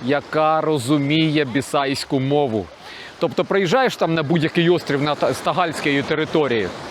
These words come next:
з кимось розмовляєш, і він хоча б трохи розуміє, або хтось є поряд, хто розуміє, бо хтось із родини, е, з бісайських територій, або хтось там працює із Сибу і так далі, і так далі.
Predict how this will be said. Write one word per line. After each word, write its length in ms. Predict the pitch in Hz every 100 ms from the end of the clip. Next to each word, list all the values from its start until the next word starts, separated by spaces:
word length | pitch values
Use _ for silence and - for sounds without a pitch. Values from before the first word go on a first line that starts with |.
| - - - - - -
з 100 | -
кимось 300 | 226 214 202
розмовляєш, 720 | 208 185 208 226 233 214 - -
і 80 | 156
він 200 | 226 190
хоча 320 | 202 - 190
б 40 | -
трохи 340 | 190 208 - 185
розуміє, 640 | 185 143 185 185 180 170 139
або 220 | 143 196
хтось 320 | - 202 -
є 80 | 220 -
поряд, 300 | 226 202 151
хто 220 | - 185
розуміє, 720 | 180 147 170 170 175 170 160 - - - -
бо 220 | 131 170
хтось 280 | 170 214 190
із 120 | 180
родини, 560 | 180 190 160 202 190 190
е, 60 | 170 - - - - - - 135 139 143 143 135 123
з 120 | 131 131
бісайських 560 | 180 196 185 - 170
територій, 720 | - 180 180 190 180 165 151 127 - -
або 280 | 165 151 214
хтось 340 | - 214 196
там 260 | - 208 190
працює 960 | 190 202 - 220 220 190 190 175 165 131 -
із 380 | 139 170 143 131 180
Сибу 480 | 147 214 170 202 208
і 40 | 156
так 200 | 185 185
далі, 260 | 208 190
і 60 | 170
так 200 | 165 147
далі. 300 | 139 95